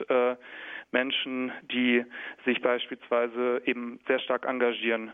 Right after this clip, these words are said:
für, äh, Menschenrechte und Grundrechte. Und, ähm, das, denke ich, ist auch etwas, das, äh, Ratzinger und sein Denken auch, äh,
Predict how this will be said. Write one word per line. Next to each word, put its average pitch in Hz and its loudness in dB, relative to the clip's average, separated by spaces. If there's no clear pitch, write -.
für, 120 4
äh, 131 4
Menschenrechte 117 0
und 113 -2
Grundrechte. 123 0
Und, 113 0
ähm, 113 0
das, 117 0
denke 135 0
ich, - 0
ist - -2
auch 139 0
etwas, 131 -2
das, 123 2
äh, 127 2
Ratzinger 127 0
und 120 -4
sein 120 2
Denken 127 -2
auch, 117 0
äh, 120 2